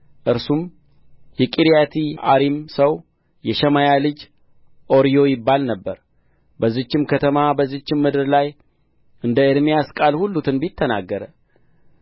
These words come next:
ንጉሡም ኢዮአቄም፣ ኃያላኑም ሁሉ፣ አለቆቹም ሁሉ ቃሉን በሰሙ ጊዜ ንጉሡ ሊገድለው ፈለገ።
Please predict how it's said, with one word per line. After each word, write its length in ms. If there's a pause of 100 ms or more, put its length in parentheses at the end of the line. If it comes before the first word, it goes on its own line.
(320)
ንጉሡም 480
ኢዮአቄም፣ 600 (360)
ኃያላኑም 640
ሁሉ፣ 220 (380)
አለቆቹም 520
ሁሉ 200 (340)
ቃሉን 340
በሰሙ 400
ጊዜ 200 (1300)
ንጉሡ 300 (100)
ሊገድለው 420
ፈለገ። 360